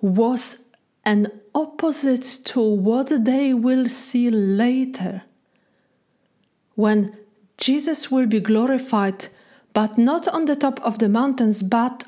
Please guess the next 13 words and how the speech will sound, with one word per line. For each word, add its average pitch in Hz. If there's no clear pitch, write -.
on 220
the 202
cross. -
This -
mountain 214
was 220
a 226
symbol 269
of 196
staying 269
focused -
and 208
determined, 185